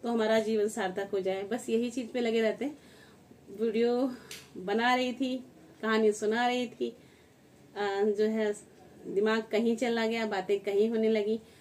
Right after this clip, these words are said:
तो बातें ज्यादा ना करके करते हैं आज की वे-, जो कहानी का एंड। कहानी का एंड तो हो ही चुका है, अपनी बातों का भी एंड।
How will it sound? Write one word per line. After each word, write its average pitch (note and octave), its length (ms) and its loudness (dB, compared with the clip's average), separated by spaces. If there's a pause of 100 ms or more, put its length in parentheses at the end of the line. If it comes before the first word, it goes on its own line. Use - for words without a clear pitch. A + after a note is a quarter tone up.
(260)
तो G#3 80 -6
बातें G#3 340 0
ज्यादा G#3 260 2
ना G#3 180 2
करके G#3+ 360 0
करते G3+ 380 -4
हैं G#3+ 220 -2
आज F3+ 280 -4
की G#3+ 320 2
वे-, F#3 480 2
जो F#3+ 340 2
कहानी G3 440 0
का G3 140 -2
एंड। G3+ 380 0
कहानी G#3 320 -2
का G3+ 100 -2
एंड G3 300 -2
तो G#3 100 -2
हो G3 100 -2
ही F#3+ 80 2
चुका F#3+ 260 -4
है, G3 60 -4
अपनी G3+ 180 0
बातों F#3 340 -2
का G#3+ 120 -2
भी G3+ 140 4
एंड। F#3+ 320 0